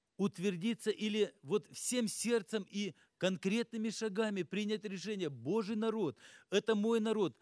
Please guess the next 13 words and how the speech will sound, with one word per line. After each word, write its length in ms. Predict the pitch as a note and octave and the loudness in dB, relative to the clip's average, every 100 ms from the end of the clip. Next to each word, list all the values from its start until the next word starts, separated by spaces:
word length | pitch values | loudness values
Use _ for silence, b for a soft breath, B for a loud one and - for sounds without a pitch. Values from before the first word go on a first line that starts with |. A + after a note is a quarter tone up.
| b | b
одна 360 | - F#3+ E3 G3+ | 0 0 2 -2
смерть 500 | - F3+ F#3+ G#3 - | -2 -2 2 2 0
меня 340 | G3+ G3 F#3+ F3+ | -4 0 0 0
разлучит 540 | F3 E3 F#3 E3+ E3+ | -2 -4 -6 -6 -8
с 60 | - | -4
народом 400 | D#3+ D#3+ D#3 C#3+ | -4 -2 -4 -4
Божьим". 520 | D3 D#3 B2+ A2 - _ _ B B B B | -2 -2 -4 -8 -10 _ _ B B B B
Не 140 | D#3 | -2
должно 380 | G3 A3 F#3+ A3+ | 2 2 2 0
внутри 400 | G#3+ A3 G3+ A3+ | 0 0 0 0
быть 180 | A3 - | 0 -2
какой-то 440 | A3 - A#3 A3 | -4 -2 -2 -2
хромоты 800 | G3 F#3+ G#3+ G#3+ G#3+ G#3 E3 A2 | -4 -2 0 0 0 -2 -2 -4